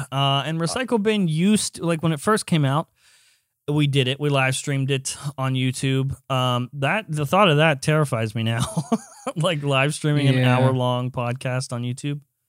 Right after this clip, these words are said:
Speaker 1: There's just
Speaker 2: You know
Speaker 1: stuff that I
Speaker 2: what?
Speaker 1: like to have control over and be able to edit out.
Speaker 2: Yeah, and, uh, I've learned, I mean, obviously, we know that we're kinda lazy fucks.
Speaker 1: Yeah.
Speaker 2: But we've definitely learned that if we wanna be able to do stuff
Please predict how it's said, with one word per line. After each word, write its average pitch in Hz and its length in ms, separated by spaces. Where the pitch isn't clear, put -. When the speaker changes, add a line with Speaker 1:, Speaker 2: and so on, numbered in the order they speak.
Speaker 1:
There's 170 200
just 220 100
Speaker 2:
You 220 80
know 285 100
Speaker 1:
stuff 233 100
that 160 80
I 147 60
Speaker 2:
what? 143 100
Speaker 1:
like 143 200
to 139 80
have 135 180
control 135 380
over 123 160
and 120 100
be 127 80
able 117 140
to - 120
edit 113 160
out. 98 240
Speaker 2:
Yeah, 156 380
and, 147 440
uh, 147 240
I've 214 260
learned, 240 460
I - 40
mean, 160 220
obviously, 147 720
we 165 360
know 127 240
that 117 80
we're 123 160
kinda 123 300
lazy 117 360
fucks. - 480
Speaker 1:
Yeah. 131 200
Speaker 2:
But 123 180
we've 170 240
definitely 202 400
learned 127 340
that 113 140
if 113 160
we 127 80
wanna 170 240
be 165 140
able 143 100
to 123 80
do 120 220
stuff - 460